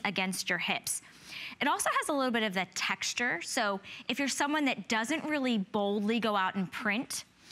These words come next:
you can see on Valerie that that print is such a subtle sort of boxed print, a little bit of, um, texture kind of looks, but it's not, like,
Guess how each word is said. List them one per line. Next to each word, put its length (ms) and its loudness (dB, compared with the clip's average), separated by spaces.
you 120 2
can 160 2
see 240 4
on 160 2
Valerie 680 2
that 160 0
that 200 0
print 360 0
is 140 0
such 180 -2
a 60 0
subtle 420 2
sort 220 0
of 240 -4
boxed 520 0
print, 360 0
a 40 0
little 300 2
bit 300 0
of, 360 2
um, 500 2
texture 400 -2
kind 240 0
of 120 -2
looks, 260 0
but 120 -2
it's 140 -4
not, 200 2
like, 140 0